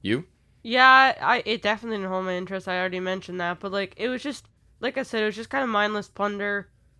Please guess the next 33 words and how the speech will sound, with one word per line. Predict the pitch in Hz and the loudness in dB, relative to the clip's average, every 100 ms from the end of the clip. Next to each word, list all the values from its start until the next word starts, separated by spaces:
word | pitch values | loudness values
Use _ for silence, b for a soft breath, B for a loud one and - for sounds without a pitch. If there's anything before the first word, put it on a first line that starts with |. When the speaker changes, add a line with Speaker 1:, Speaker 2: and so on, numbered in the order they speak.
| - | -6
Speaker 2:
Um, | 208 214 208 196 _ _ - | 0 0 0 -6 _ _ -4
it | 277 | 0
involves, | 269 240 262 285 285 | 0 4 4 4 2
like, | 277 | 0
a | 233 | 0
bunch | 185 240 - | 0 0 -2
of | 139 127 135 | -8 -6 -2
guys | 185 190 185 - | 0 0 -2 -4
who, | 208 180 - _ _ - | -2 -2 -6 _ _ -12
<coughs> | - - _ _ | -12 -20 _ _
sorry, | 185 185 190 | -6 -2 -2
um, | - 196 196 - | -2 -2 -2 -2
are | 196 | 0
not | 196 196 | 2 2
on | 175 190 | 2 -2
the | 185 | -2
roster | 175 165 175 - 240 240 - _ _ - | -2 -2 -4 -4 -4 -4 -8 _ _ -12
and | 143 170 156 | -8 -4 0
aren't | 185 190 185 185 - - _ _ _ _ _ - | 2 2 0 -4 -8 -20 _ _ _ _ _ -6
even | 226 190 | -2 -4
experienced | - 196 196 202 233 | -6 -4 -2 -4 -6
in | 247 | -8
this. | - | -6
Not | 196 208 | -2 2
even, | 208 | 2
Speaker 1:
Yes. | 208 | 0
Speaker 2:
like, | 196 | -4
a | 202 | -4
Forbidden | 196 196 202 190 | -4 -2 -2 0
Door | 190 202 190 | 0 0 -2
kinda | 185 170 | -6 -6
thing. | 180 165 - | -8 -6 -2
Speaker 1:
No. | 113 | -2